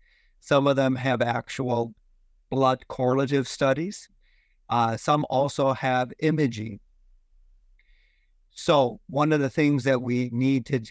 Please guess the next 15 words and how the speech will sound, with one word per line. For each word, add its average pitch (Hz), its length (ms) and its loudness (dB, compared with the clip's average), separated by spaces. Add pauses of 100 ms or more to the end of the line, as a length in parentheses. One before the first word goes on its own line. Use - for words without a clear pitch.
continue 147 640 -2
to 123 120 -2
do, 170 380 0
and 131 280 -2
scientific, 131 760 -2
uh, 117 320 0 (720)
A 131 200 2
I 131 120 2
should 123 200 -4
help 127 220 0
out 185 220 0
with 156 140 0
this, 127 240 -6
is 117 160 -10
that 120 260 -4